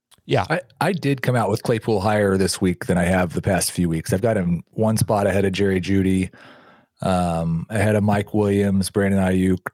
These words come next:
Speaker 2: Darnell Mooney.
Speaker 1: Okay. Um, all right. So Clay, well, but not ahead of D J Moore or Waddle, I'm assuming, just to talk
Speaker 2: No,
Speaker 1: about those
Speaker 2: no.
Speaker 1: guys. Okay. Stat of the game number two, Ja'Marr Chase has three straight games with thirty-two to forty-nine yards.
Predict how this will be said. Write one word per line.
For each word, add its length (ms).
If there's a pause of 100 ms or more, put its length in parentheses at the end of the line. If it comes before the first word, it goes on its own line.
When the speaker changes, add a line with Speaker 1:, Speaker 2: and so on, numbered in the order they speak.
(500)
Speaker 2:
Darnell 260
Mooney. 320 (1160)
Speaker 1:
Okay. 200 (760)
Um, 720 (280)
all 80
right. 280
So 200
Clay, 280
well, 200
but 140
not 160
ahead 140
of 80
D 120
J 140
Moore 200
or 40
Waddle, 340
I'm 80
assuming, 340
just 220
to 180
talk 200
Speaker 2:
No, 180
Speaker 1:
about 180
those 100
Speaker 2:
no. 100
Speaker 1:
guys. 300 (800)
Okay. 340 (540)
Stat 280
of 60
the 60
game 260
number 220
two, 320
Ja'Marr 340
Chase 300
has 160
three 220
straight 280
games 280
with 100
thirty-two 460
to 60
forty-nine 460
yards. 520